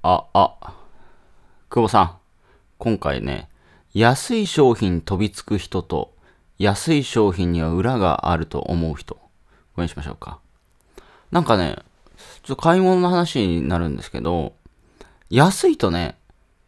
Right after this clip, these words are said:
なんか昔はね、なんか安いから飛びついてた部分あるんだけど、待てよと。この足跡を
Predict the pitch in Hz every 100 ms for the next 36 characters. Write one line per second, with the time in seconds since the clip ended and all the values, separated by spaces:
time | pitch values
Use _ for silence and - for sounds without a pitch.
0 | _ _ _ _ _ _ 127 131 95 92
1 | 135 247 254 285 247 208 214 - _ _
2 | 156 160 95 78 127 147 - 196 - 117
3 | 87 - 101 107 - 110 92 82 78 90
4 | 82 82 82 - 67 - 71 - - -
5 | _ - 147 311 226 90 95 - - _
6 | _ - 113 101 87 - - _ - 135
7 | - 247 233 - 90 87 107 -